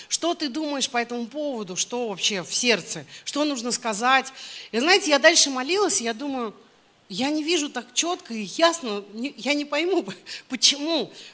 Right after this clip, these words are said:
Думаю, Господь, наверное, надо еще лучше искать, или что нужно сделать, чтобы понять, куда нужно прийти в духовном мире, чтобы увидеть это.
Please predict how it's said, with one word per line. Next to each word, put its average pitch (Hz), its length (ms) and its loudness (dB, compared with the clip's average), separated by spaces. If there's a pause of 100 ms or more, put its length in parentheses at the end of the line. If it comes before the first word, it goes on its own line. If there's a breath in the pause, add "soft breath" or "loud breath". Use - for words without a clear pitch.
Думаю, 220 280 -2
Господь, 208 400 -2
наверное, 233 360 -4
надо 214 200 -4
еще 285 220 -2
лучше 330 320 0
искать, - 140 -6
или 214 120 -6
что 381 280 0
нужно 247 300 -4
сделать, 302 340 -2
чтобы 233 200 -6
понять, 233 520 -4 (280 loud breath)
куда 330 260 2
нужно 247 280 -4
прийти 320 400 0
в 202 160 -10
духовном 269 420 -8
мире, 277 200 -4
чтобы 233 280 -8
увидеть 240 440 -6
это. 156 260 -8